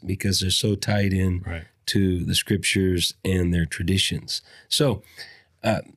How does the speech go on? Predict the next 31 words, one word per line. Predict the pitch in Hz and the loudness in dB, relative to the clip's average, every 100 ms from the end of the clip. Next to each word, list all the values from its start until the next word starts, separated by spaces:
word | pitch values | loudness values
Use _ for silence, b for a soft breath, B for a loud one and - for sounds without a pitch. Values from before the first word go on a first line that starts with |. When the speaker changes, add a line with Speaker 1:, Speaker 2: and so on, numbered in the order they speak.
| _ _ | _ _
Speaker 1:
there's | 101 131 139 139 | 2 4 4 2
empty | 147 107 | 2 0
space | - - 131 123 - | 0 2 2 2 0
there. | 87 78 - | -4 -4 -6
There's | 95 92 | -4 -2
four | - 131 | 0 2
hundred | 123 98 | 2 0
years | 98 131 127 101 | 2 2 2 2
of | |
empty | 98 95 92 | 0 -2 -2
space. | - - 98 98 - | -4 0 0 2 0
There's | 87 | 0
no | 104 117 | 2 0
prophetic | 117 110 98 - 98 82 | 2 0 2 0 -2 -2
voice. | 87 120 110 101 - | 0 2 2 2 0
And | - 87 | -2 0
John | 120 127 | 2 2
the | 101 | 0
Baptist | 95 147 175 - 98 - | 2 2 0 -2 -2 0
is | 98 - | 0 -2
coming, | - 104 101 95 | 0 2 2 2
and | 98 | 2
he | |
fills | 92 - 160 139 110 104 - | 0 2 4 4 2 0 -2
and | 98 95 | -4 -2
occupies | 113 110 101 - 95 85 - - b b b | -2 -4 -10 -12 -8 -6 -8 -14 b b b
something | - - 110 98 98 95 | -2 0 0 0 0 2
that | 90 85 | 0 -2
has | 82 | -4
been | 80 85 82 | -2 0 2
lost. | 82 78 - - | 0 0 -2 -6